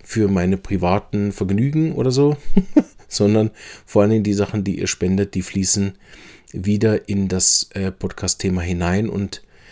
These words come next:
ähm, der Host dieses Podcastes, äh, will jetzt ja gar keine Zahlen nennen, aber der ist an sich auch schon ziemlich teuer. Das ist eine hohe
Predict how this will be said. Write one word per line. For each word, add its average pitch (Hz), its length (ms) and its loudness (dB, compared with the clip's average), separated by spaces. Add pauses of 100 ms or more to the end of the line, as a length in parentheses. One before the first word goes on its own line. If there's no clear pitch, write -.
(460)
ähm, 87 500 -6 (280)
der 85 320 -2
Host - 360 4
dieses 113 320 -2
Podcastes, - 1080 0 (600)
äh, 95 180 -2
will 90 100 -4
jetzt 90 180 0
ja 87 80 0
gar 80 180 -6
keine 87 260 -6
Zahlen 95 360 0
nennen, 104 240 -2
aber - 180 -10
der 92 160 -2
ist 92 140 -6
an 95 160 -4
sich 95 300 -2
auch 92 140 0
schon 90 220 -2
ziemlich - 380 -2
teuer. 87 240 -2
Das 90 120 -2
ist - 60 -8
eine 87 100 -4
hohe 98 280 4